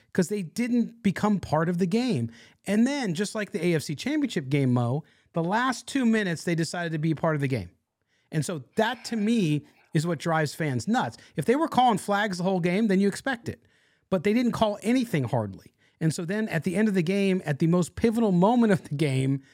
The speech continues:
they call that. So is my analogy on track there? What do you think? I, does it change the fact that the Eagles didn't adjust in the second half? No. So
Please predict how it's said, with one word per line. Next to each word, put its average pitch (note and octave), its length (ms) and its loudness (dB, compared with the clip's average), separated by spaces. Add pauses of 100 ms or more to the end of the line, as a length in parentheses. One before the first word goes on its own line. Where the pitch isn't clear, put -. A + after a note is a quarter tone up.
(220)
they D3+ 100 2
call C3 240 -2
that. G2+ 180 -12 (800)
So - 280 -4 (340)
is C#3 100 0
my G#3+ 200 2
analogy A3 500 2
on E3+ 160 2
track G#3 400 -2
there? G#3 260 2
What F#3+ 200 2
do G#3 80 4
you G3+ 120 4
think? G3 460 -2 (500)
I, - 120 -6 (280)
does G3 200 2
it A#3 100 -4
change G#3 400 -4
the - 80 0
fact F#3+ 340 -2
that E3+ 220 0
the C#3+ 360 0
Eagles F#3 320 2
didn't E3+ 220 2
adjust D#3 340 -2
in F3+ 60 -2
the D3 60 0
second D#3+ 300 -4
half? F3 200 0
No. C#3+ 540 2 (540)
So E3+ 180 -2